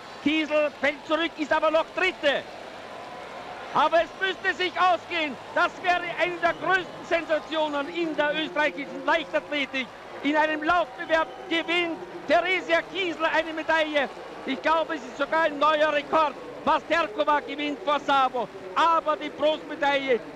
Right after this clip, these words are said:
für Theresia Kiesel. Eine großartige Leistung, die sie hier geboten hat. Ich habe es nicht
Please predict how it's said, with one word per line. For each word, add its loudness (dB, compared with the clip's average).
für 4
Theresia 0
Kiesel. 0
Eine 0
großartige 0
Leistung, 0
die -6
sie -2
hier 2
geboten -2
hat. 2
Ich 2
habe 0
es -6
nicht -2